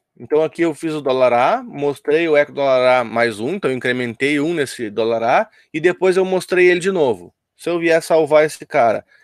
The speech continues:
e rodar, eu tenho de novo dois e três. Aí gerou uma confusão. Eu não fiz o dólar A mais mais aqui, né,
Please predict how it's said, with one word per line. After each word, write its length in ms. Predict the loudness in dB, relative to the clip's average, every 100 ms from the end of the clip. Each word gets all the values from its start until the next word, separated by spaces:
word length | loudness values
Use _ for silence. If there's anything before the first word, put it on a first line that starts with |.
| _
e 60 | -10
rodar, 640 | -4 -2 2 4 4 0 _ _ _ -6
eu 120 | -4
tenho 240 | -2 -2
de 120 | -2 -2
novo 280 | -2 -2
dois 360 | -2 0 0 -2
e 60 | -8
três. 600 | -6 -6 -6 -12 -20 _ _ _ _ _ _ _ _ _ _ _ _ _ _ _ _ _
Aí 260 | -8 -6 -4
gerou 220 | -4 -4
uma 100 | -6
confusão. 560 | -6 -10 -6 -4 -4 -6 _ _ _ _ _
Eu 100 | 0
não 120 | 0
fiz 180 | 0 0
o 20 |
dólar 220 | 4 4
A 80 | 6
mais 220 | 4 2
mais 260 | 2 0 0
aqui, 420 | -2 -4 -6 -6 -12
né, 260 | -10 -10